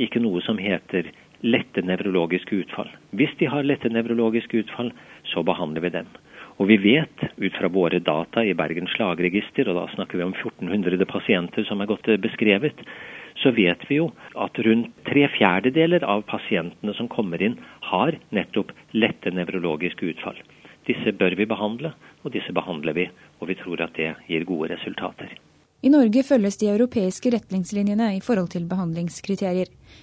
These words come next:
Speaker 2: Det vil si at den kan tilbys pasienter opp til åtti år, men de fleste sykehus tromboliserer også de over åtti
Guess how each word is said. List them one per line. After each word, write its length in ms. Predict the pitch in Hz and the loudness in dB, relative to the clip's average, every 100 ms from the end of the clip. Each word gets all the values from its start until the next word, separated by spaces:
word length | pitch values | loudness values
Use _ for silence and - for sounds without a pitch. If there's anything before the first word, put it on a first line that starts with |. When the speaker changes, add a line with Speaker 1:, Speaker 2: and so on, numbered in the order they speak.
| _ | _
Speaker 2:
Det 120 | 196 208 | 0 0
vil 80 | 214 | 0
si 160 | 214 | 0
at 140 | 185 208 | 0 0
den 100 | 196 | 0
kan 160 | 220 | 2
tilbys 380 | 226 196 208 214 | 2 2 2 0
pasienter 540 | - 214 240 190 220 233 | -2 0 2 2 0 -2
opp 160 | 220 - | -4 -2
til 100 | 214 | -2
åtti 320 | 208 - - | -2 -4 0
år, 220 | 220 240 - _ _ - | 2 0 -2 _ _ 4
men 80 | 240 | 4
de 80 | |
fleste 380 | 269 285 214 254 | 6 2 2 0
sykehus 400 | 285 240 185 185 | 0 2 0 -2
tromboliserer 640 | - 208 202 220 - 190 208 | 0 0 2 0 0 0 -2
også 180 | 196 240 | -2 0
de 140 | 220 214 | 2 2
over 180 | 185 214 | 2 0
åtti 380 | 214 - 226 220 | -4 -2 0 0